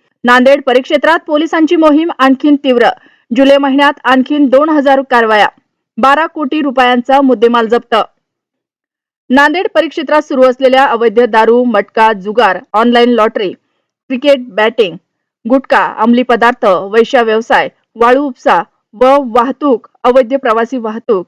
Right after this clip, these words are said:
इत्यादींना आळा घालण्यासाठी पोलीस उपमहानिरीक्षक शहाजी उमाप यांनी दिनांक एक मे पासून नांदेड परिक्षेत्रात अवैध व्यवसाय विरोधी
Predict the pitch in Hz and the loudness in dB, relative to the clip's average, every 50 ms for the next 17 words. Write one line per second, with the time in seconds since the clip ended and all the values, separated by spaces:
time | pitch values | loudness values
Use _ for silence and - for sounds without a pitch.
0 | _ - 220 233 - - 277 269 302 277 277 269 277 294 - - 208 220 226 247 | _ -12 -12 -6 -2 0 0 0 0 0 2 2 2 0 0 -2 -2 0 0 0
1 | 240 240 233 220 220 220 214 254 254 254 220 156 - - _ _ _ _ _ _ | -2 -4 -6 -6 -6 -6 -4 -4 -2 -2 -2 -4 -4 -8 _ _ _ _ _ _
2 | _ _ - 269 277 269 294 311 294 - - 240 247 - 285 277 277 254 254 240 | _ _ 0 2 2 2 0 -2 -4 -4 -6 -4 -2 0 0 0 2 2 2 2
3 | 247 240 233 233 - - 254 254 254 - - 262 233 214 247 240 247 254 240 233 | 2 2 0 -2 0 0 0 0 0 -2 -4 -4 -2 0 -2 0 0 0 0 0
4 | 240 - - - - _ _ _ _ _ _ _ _ 226 247 262 262 269 311 285 | 0 0 -2 -2 -6 _ _ _ _ _ _ _ _ -2 0 0 0 0 -2 -2
5 | 302 285 277 277 277 302 294 - - 233 262 269 262 262 247 247 - 233 233 - | -2 0 0 0 0 0 -4 0 2 2 0 2 2 0 0 0 0 -2 -2 -2
6 | - 240 247 247 220 208 214 214 226 220 233 240 - 214 226 240 - - 269 247 | -2 0 0 0 0 0 0 2 0 0 0 -2 -2 -2 -2 -2 -2 -4 -4 -2
7 | - 240 208 185 180 - - - 226 226 247 240 214 269 277 277 254 214 202 208 | 0 0 0 0 -2 -4 -4 -2 0 2 0 0 2 0 -2 0 0 -2 -4 -4
8 | - 233 214 214 202 208 208 226 226 226 190 196 | -4 -4 -4 -4 -4 -4 -4 -2 -2 0 0 -2